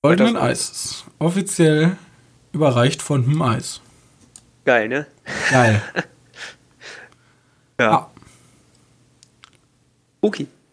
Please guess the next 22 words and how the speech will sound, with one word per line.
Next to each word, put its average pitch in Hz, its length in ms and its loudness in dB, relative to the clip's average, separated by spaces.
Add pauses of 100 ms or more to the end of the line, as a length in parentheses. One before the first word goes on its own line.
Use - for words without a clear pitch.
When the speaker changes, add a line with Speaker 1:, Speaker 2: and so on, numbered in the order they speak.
(380)
Speaker 1:
Okay, 196 300 2 (120)
ja, 170 120 0
dann 160 120 2
gehen 156 140 0
wir 147 80 -4
zum 185 200 -2
Sektempfang, 135 540 0
ne? 156 140 -2 (720)
Speaker 2:
Dann 151 100 0
gehen 160 140 4
wir 151 80 2
zum 147 160 -4
Sektempfang, 139 380 -4
Speaker 1:
Ja. 135 60 -4
Speaker 2:
genau, 127 320 0
die 120 280 -12
Afterparty 123 760 -8
und 120 140 -8
so. 127 160 -2
Speaker 1:
Afterparty 160 680 2
und 151 160 -2
so. 147 360 0